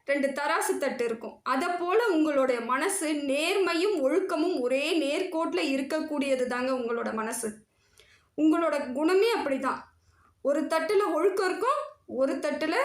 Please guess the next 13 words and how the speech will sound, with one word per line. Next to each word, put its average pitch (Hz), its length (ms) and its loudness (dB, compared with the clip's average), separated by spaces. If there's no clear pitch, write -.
நேர்மை 285 480 0
இருக்கும். 202 420 -6
அப்படி 311 360 -2
இருக்கும் 392 360 0
பொழுது 302 520 0
உங்களுக்கு 311 460 2
எந்த 359 360 2
விதத்திலையும் 359 560 2
நீங்க 285 140 0
தவறு 330 440 0
செய்வதற்கான 285 760 -2
வாய்ப்புகளே 285 680 -2
இருக்காது. - 440 -2